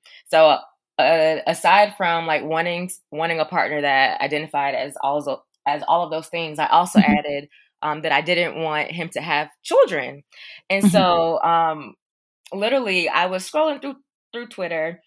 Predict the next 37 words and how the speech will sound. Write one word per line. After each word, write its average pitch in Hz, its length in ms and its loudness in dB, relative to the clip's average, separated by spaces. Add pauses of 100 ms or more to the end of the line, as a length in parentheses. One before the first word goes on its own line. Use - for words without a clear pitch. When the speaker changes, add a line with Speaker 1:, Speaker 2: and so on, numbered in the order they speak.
(140)
Speaker 1:
and 269 120 0
I 277 60 2
saw 269 260 6
a 254 100 -2
tweet 185 560 -6
that 165 220 0
said, 156 520 2
um, 147 440 -4
something 220 220 -4
along 185 200 -2
the 170 60 -6
lines 156 480 0
of, 143 300 -4 (540)
"Dating 208 760 2
a 175 100 0
man 175 460 0
that's 165 240 2
an 165 100 -10
active 165 380 0
father, 156 720 2 (680)
and 156 520 -2 (320)
if 170 220 0
you 185 100 -2
don't 185 200 2
have 151 240 0
kids, 147 500 -6
is 147 140 -6
not 147 240 -2
for 165 100 -6
the 147 100 -6
weak 147 200 -10
at 123 140 -2
all." 73 360 -6 (260)
And 165 140 2
I, 185 120 2
like, 180 200 2
Speaker 2:
Yeah. 165 140 2